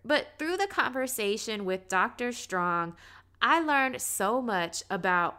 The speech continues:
why comics are important as we think about society, both as it is and as it could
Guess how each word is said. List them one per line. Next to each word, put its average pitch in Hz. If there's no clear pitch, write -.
why 196
comics 185
are 175
important 180
as 180
we 185
think 247
about 185
society, 170
both 165
as 160
it 156
is 254
and 180
as 190
it -
could 185